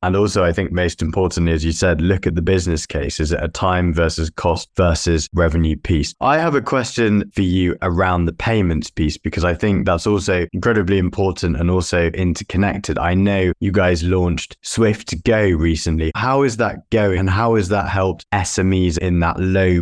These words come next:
value cross-border transaction piece? And also, can you talk about whether there are any other further collaborations in the payment space that are helping grow that area?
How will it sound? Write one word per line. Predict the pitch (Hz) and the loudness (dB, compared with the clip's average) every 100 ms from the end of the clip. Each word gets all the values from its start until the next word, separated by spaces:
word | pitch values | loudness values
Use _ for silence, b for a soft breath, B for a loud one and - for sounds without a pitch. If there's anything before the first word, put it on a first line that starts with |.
| 85 | 0
value | 95 92 90 82 | 0 0 0 -2
cross-border | - 90 - - 90 85 82 | -2 -2 -2 0 2 2 0
transaction | - 95 90 85 - - 87 80 | -2 -2 0 0 -2 -2 -2 -2
piece? | 82 98 80 - | 0 0 0 -2
And | 104 101 | -2 0
also, | 110 139 135 - 78 | 2 0 0 -2 -2
can | - 110 | -2 2
you | 123 131 | 2 2
talk | 123 113 110 | 0 0 0
about | 101 92 | 0 2
whether | 98 95 92 | 0 0 0
there | 92 92 | 0 0
are | 92 | 0
any | 98 95 | 0 0
other | 98 95 73 - | 0 0 -4 -6
further | - 101 98 92 87 - | 0 2 2 0 -2 -4
collaborations | 98 95 90 92 92 95 - 92 85 | -2 0 0 2 2 2 0 -2 0
in | 95 92 | 0 0
the | 87 | 0
payment | - 95 92 87 | -2 0 2 0
space | - - 92 85 - | -2 -2 0 0 -2
that | 92 | 0
are | 90 | 0
helping | 82 98 95 - 92 87 | 0 0 -2 -2 0 -2
grow | - 95 90 | 2 2 4
that | 85 80 | 2 0
area? | 87 85 82 78 76 | 0 0 0 -2 -6